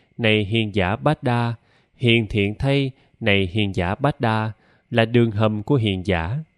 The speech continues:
Hiền thiện thay là lời biện tài, tốt đẹp thay là câu hỏi. Này hiền giả Bát Đa, có phải như vậy là câu hỏi của hiền giả? Phạm hạnh, phạm hạnh, này hiền giả Ananda,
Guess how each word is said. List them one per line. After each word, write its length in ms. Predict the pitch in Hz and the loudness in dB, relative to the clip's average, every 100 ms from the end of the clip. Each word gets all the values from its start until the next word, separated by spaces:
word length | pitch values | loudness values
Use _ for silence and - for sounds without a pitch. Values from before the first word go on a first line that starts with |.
| _ _ _ | _ _ _
Hiền 300 | - 123 123 | 0 2 2
thiện 240 | 117 110 110 | 2 -2 -2
thay 340 | 131 143 143 135 _ - | -2 -2 0 -4 _ -4
là 140 | 104 | -2
lời 300 | 98 98 95 | 0 0 0
biện 280 | 104 98 98 | -2 -4 -4
tài, 360 | 104 92 90 85 _ _ _ - | -4 -4 -2 -6 _ _ _ 2
tốt 160 | 202 214 | 2 2
đẹp 220 | 104 190 - | 0 0 -2
thay 360 | 131 127 123 113 | -2 0 -2 -4
là 180 | 92 | -2
câu 220 | 85 117 95 | -2 -2 -2
hỏi. 400 | 87 80 95 143 _ _ _ _ _ _ _ _ _ _ _ _ - | -2 -4 -6 -12 _ _ _ _ _ _ _ _ _ _ _ _ -6
Này 280 | 117 104 104 | 2 4 4
hiền 260 | 107 107 | 2 0
giả 200 | 98 90 | 2 0
Bát 240 | - 131 139 | 0 -4 -2
Đa, 320 | 117 113 107 - _ _ - | -2 -2 -4 -8 _ _ -2
có 100 | 190 - | -2 2
phải 140 | 123 | 2
như 220 | 147 143 | 2 0
vậy 320 | - 104 98 | 0 0 0
là 180 | 98 98 | 0 -4
câu 220 | - 135 | 0 0
hỏi 300 | 107 92 87 | 0 -2 -4
của 140 | 107 143 | -2 0
hiền 280 | 104 90 85 | 0 -2 -2
giả? 300 | 85 82 139 147 _ _ _ _ _ _ _ _ | -2 -2 -8 -10 _ _ _ _ _ _ _ _
Phạm 320 | - 98 101 | -2 0 0
hạnh, 340 | 104 92 92 - | 0 -2 -2 -10
phạm 320 | - 92 98 | -6 -4 -2
hạnh, 360 | 98 90 90 90 _ _ _ _ _ - | -2 -2 -4 -10 _ _ _ _ _ -2
này 300 | 110 104 98 | 2 2 2
hiền 320 | 101 107 98 | 0 -2 0
giả 240 | 95 92 - | 0 0 -2
Ananda, 720 | 131 123 123 120 120 117 117 | -2 0 -2 0 0 0 -4